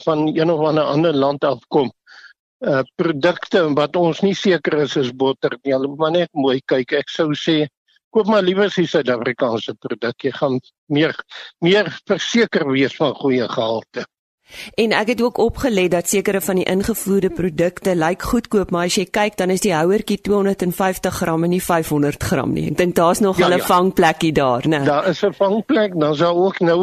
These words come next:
Speaker 1: op die rak sulke wit, wit botter. Nou, met respek, botter is nie wit nie.
Speaker 2: Daar sê. Ons sê baie dankie dokter Koos Coetzee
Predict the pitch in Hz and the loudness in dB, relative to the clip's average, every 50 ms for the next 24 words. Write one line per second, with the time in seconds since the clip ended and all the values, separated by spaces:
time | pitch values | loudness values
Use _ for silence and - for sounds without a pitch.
0 | 185 180 147 151 160 156 147 147 151 160 156 - - - 165 - 170 156 113 104 | 2 2 2 2 0 0 2 2 0 0 -2 -4 -4 -4 -2 0 0 -2 0 0
1 | 123 - - - - - - _ _ _ _ _ _ _ 127 147 175 165 156 143 | -4 -4 -4 -6 -20 -20 -20 _ _ _ _ _ _ _ -2 -2 0 0 -2 -2
2 | 143 151 131 120 - 156 127 117 123 139 139 139 139 139 143 131 165 147 135 - | 0 0 0 0 0 -2 -2 0 0 0 0 0 0 -2 0 -2 -2 -2 -2 -6
3 | - - 185 165 139 131 127 139 135 127 - 156 143 123 - - 156 127 113 110 | -4 -2 -2 -2 0 0 -2 -2 -2 0 -2 -2 -2 -2 -2 0 0 0 0 0
4 | 107 - _ - - 101 - - _ _ _ - - 135 127 123 - - 143 127 | -2 -4 _ -20 -20 -20 -20 -20 _ _ _ -8 -6 -4 -4 -2 -4 -4 -4 -4
5 | 139 - _ _ - - - 185 - 202 196 185 190 185 190 190 190 185 190 180 | -6 -8 _ _ -8 -4 -2 -2 0 0 0 2 2 2 2 2 2 0 0 2
6 | - 202 190 190 185 - 208 180 - 208 202 202 - - 208 190 - - - 226 | 0 2 2 2 0 0 -2 -2 0 0 0 0 0 0 -2 -2 0 -2 0 2
7 | 220 240 | 2 2